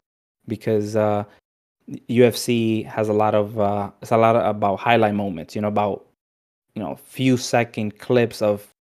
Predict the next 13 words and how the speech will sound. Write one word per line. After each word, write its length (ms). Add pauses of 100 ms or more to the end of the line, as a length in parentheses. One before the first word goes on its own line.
(180)
something 920 (120)
crazy 380
happening, 400
you 80
know, 100
knockouts 720
and, 300 (920)
um, 460
T 180
K 280
Os. 400
And 260 (440)
so 360